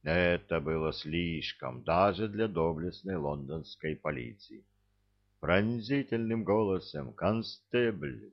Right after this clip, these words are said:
воззвал к провидению, пригнулся, сел на землю, уцепился за фонарный столб и закрыл глаза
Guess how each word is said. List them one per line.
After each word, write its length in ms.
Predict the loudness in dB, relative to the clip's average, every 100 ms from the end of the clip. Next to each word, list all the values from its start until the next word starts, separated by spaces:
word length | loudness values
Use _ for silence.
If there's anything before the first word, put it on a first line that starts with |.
| 0
воззвал 800 | 2 2 -4 -8 -2 2 2 -2
к 180 | -10 -8
провидению, 920 | -6 -6 -4 0 2 0 -4 -6 -8 _ _ _ _ _ _ _
пригнулся, 800 | -2 0 0 0 -2 -4 -8 -10 -16 _ _
сел 340 | 2 4 4 4
на 180 | -2 -2
землю, 560 | 0 -2 -2 -6 -8 -8
уцепился 720 | -6 0 0 0 0 0 -2
за 140 | 0 0
фонарный 680 | 2 2 4 4 2 -4
столб 420 | -6 -2 0 0 -4 _ _ _ _ _ -10
и 120 | -6
закрыл 600 | -4 -4 -4 -4 -2 -2
глаза 600 | -2 -2 -2 -2 -4 -4